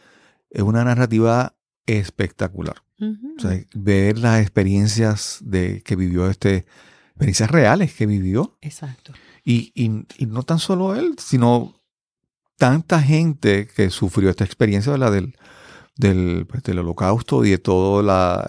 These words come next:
Speaker 1: la, el sufrimiento que hubo en, en esa época. Realmente es bueno recordarlo,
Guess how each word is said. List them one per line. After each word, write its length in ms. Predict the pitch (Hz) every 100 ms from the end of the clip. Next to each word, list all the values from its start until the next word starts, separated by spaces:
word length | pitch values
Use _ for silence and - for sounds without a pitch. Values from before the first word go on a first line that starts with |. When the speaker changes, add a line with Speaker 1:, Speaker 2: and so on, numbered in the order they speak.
| -
Speaker 1:
la, 760 | - 92 87 82 82 - - _ _ _ _ _ _ _ - _ _ _ _ _ _
el 100 | 107
sufrimiento 560 | 117 98 104 98 113
que 100 | 104
hubo 300 | 95 98 104
en, 180 | 92 87
en 180 | - 87
esa 280 | 87 - 98
época. 400 | 85 87 113 151 _ - - - - _
Realmente 720 | - 98 98 101 101 117 - 107
es 120 | 104
bueno 300 | 110 120 131
recordarlo, 600 | 135 131 107 104 123